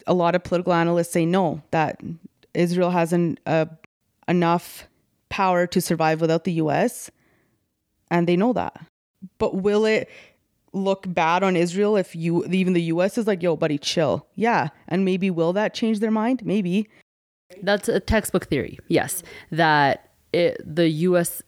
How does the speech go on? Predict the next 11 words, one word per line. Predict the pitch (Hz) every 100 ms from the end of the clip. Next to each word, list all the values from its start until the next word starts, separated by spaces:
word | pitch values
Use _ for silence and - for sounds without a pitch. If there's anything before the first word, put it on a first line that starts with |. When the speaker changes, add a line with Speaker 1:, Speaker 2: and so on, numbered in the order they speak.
| _ -
Speaker 2:
pulls | - 180 165 156
this | 151 151 147 147 -
and | 151 151
then | 139 135 135 131
the, | - 117 - 185
Israel | 180 175 185 165
just | 160 165
stumbles | - 170 160 165 165
for | 175
a | 147
bit, | 156 151